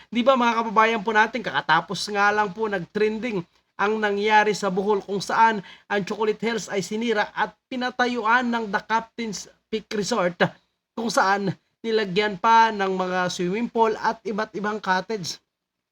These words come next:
Yan ay dahil sa kapabayaan din ng D N R at pambi at siyempre, lokal na mga opisyal ng Bohol. At ano naman ang nangyari sa Cebu,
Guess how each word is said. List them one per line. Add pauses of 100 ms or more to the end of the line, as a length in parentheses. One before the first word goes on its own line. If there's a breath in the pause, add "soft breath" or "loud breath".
(240)
Yan (320 soft breath)
ay
dahil
sa
kapabayaan
din
ng
D
N
R (240 soft breath)
at
pambi
at
siyempre, (240)
lokal (320 loud breath)
na
mga
opisyal
ng
Bohol. (220)
At
ano
naman
ang
nangyari
sa
Cebu,